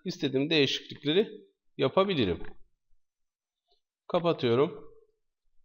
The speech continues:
Aynı if'in sözleşmesinin hemen altında if yazdır, e, butonu var. Bu butona bastığım zaman da, e, ilgili olan if'e ait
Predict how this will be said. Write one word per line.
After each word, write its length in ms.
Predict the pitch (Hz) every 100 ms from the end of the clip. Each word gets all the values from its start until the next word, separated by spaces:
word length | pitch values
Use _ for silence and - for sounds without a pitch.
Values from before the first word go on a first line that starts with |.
| _ _ _ _ _ - - _
Aynı 280 | 143 180 208
if'in 280 | 208 196 202
sözleşmesinin 1200 | 196 196 190 190 - 190 175 190 190 196 196 196 - _ 185 175 180 -
hemen 260 | 185 180
altında 440 | 180 175 175 180 208
if 260 | 202 202
yazdır, 540 | 190 147 117 110 101 - - _ _
e, 40 | 143
butonu 600 | 120 120 120 120 113 123
var. 280 | 170 226 -
Bu 160 | 190
butona 440 | 190 - 175 165 170
bastığım 420 | 175 175 147 127
zaman 520 | 123 117 117 110 135
da, 140 | 202 - - _ -
e, 200 | 135 110
ilgili 320 | 175 170 180
olan 220 | 151 127
if'e 240 | 139 147 165
ait 360 | 135 233 -